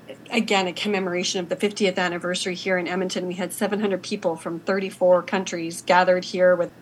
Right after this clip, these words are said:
Archbishop Desmond Tutu, Mary Robinson, like, really incredible, powerful event. And it was from that that, um, Margaret Kunstler, who was Humphrey's wife, really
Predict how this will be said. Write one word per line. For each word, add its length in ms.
Archbishop 680
Desmond 400
Tutu, 400
Mary 260
Robinson, 600
like, 180
really 360
incredible, 600
powerful 800
event. 400
And 80
it 80
was 120
from 300
that 500
that, 420
um, 480
Margaret 460
Kunstler, 720
who 140
was 320
Humphrey's 540
wife, 580
really 680